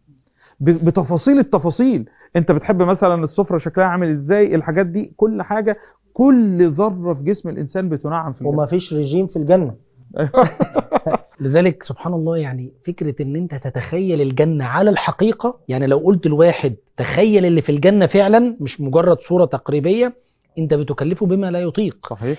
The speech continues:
Speaker 3: لان هو فك-، فكرة ان ربنا سبحانه وتعالى قال لنا ايه؟ "أعددت لعبادي الصالحين ما لا عين رأت ولا أذن سمعت ولا خطر على قلب بشر". لذلك فكرة الانبهار اللي بيبقى فيه اهل الجنة، ان هم النبي صلى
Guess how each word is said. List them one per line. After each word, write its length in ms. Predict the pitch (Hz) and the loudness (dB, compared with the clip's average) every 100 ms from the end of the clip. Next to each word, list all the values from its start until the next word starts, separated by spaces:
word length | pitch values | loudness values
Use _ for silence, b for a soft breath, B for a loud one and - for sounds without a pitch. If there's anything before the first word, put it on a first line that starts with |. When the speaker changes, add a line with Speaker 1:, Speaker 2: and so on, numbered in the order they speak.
| b b b - | b b b -10
Speaker 3:
لان 280 | 131 190 190 | -6 -2 0
هو 240 | 233 233 | 2 2
فك-، 280 | 220 247 - | 2 -4 -4
فكرة 280 | 262 247 208 | -2 0 0
ان 120 | 196 | 0
ربنا 240 | 175 165 240 | -2 -2 -4
سبحانه 200 | - 240 | -6 -6
وتعالى 180 | 233 240 | 0 0
قال 120 | 208 | 0
لنا 160 | 233 208 | -2 -2
ايه؟ 220 | 226 208 _ _ _ - 120 | -4 -4 _ _ _ -12 -6
"أعددت 280 | 139 226 226 | 0 2 4
لعبادي 380 | 185 202 202 | 4 4 2
الصالحين 440 | 180 - 160 143 170 | 0 0 -4 -4 0
ما 100 | 196 | 2
لا 100 | 180 | 4
عين 160 | 190 | 2
رأت 400 | 175 156 113 - | 0 -2 -6 0
ولا 280 | 156 220 233 | 4 4 4
أذن 240 | 233 233 196 | 2 2 2
سمعت 360 | 220 240 214 156 | -2 -4 -6 -8
ولا 260 | 202 277 | -2 -2
خطر 340 | 247 254 269 233 | -2 -2 0 0
على 160 | 190 | 0
قلب 240 | 185 254 220 | -2 -2 -2
بشر". 280 | 220 - _ b b b b b - | -2 -10 _ b b b b b -8
لذلك 400 | 135 196 269 226 _ _ | -4 0 0 -2 _ _
فكرة 320 | 277 269 226 - - 160 | -2 2 0 0 -6 -2
الانبهار 1000 | 165 170 160 175 160 220 254 247 214 190 _ _ _ 156 | 2 4 4 4 6 6 6 6 0 -4 _ _ _ -6
اللي 200 | 151 147 | -2 0
بيبقى 280 | 180 247 | -2 -4
فيه 180 | 139 226 | -6 -4
اهل 240 | 202 208 190 | -2 -2 -2
الجنة، 480 | 156 180 220 226 | 0 0 0 -2
ان 260 | 220 160 156 | -4 -6 -6
هم 240 | 151 208 | -4 -4
النبي 200 | 190 196 | -4 -4
صلى 60 | 185 | -4